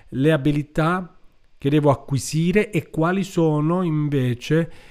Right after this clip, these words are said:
eh, dei servizi che dovrò delegare, dei compiti che dovrò delegare. Ecco, chiedetevi sempre questo: quali opzioni ho, quali sono le mie abilità, quali sono le abilità da acquisire, quali sono invece,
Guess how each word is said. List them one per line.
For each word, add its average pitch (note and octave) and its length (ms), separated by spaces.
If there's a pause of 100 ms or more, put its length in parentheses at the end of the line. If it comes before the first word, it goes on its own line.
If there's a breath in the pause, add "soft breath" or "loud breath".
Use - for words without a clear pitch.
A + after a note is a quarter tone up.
(280 loud breath)
eh, C3 240
dei D#3+ 240
servizi D#3+ 560
che D#3 140
dovrò C#3+ 340
delegare, A2 720
dei B2+ 220
compiti D3 520
che B2+ 140
dovrò C3+ 380
delegare. F#2+ 840 (360 loud breath)
Ecco, B2+ 240
chiedetevi D#3+ 480
sempre E3+ 540
questo: - 540
quali F3 320
opzioni G#2+ 680
ho, B2 300 (300 loud breath)
quali D#3 280
sono C#3+ 280
le B2 140
mie A#2 180
abilità, G#2+ 840
quali D#3+ 400
sono D3 280
le B2 100
abilità A2+ 720 (520 loud breath)
da B2 140
acquisire, A#2+ 800
quali C3+ 300
sono A2+ 440
invece, B2+ 680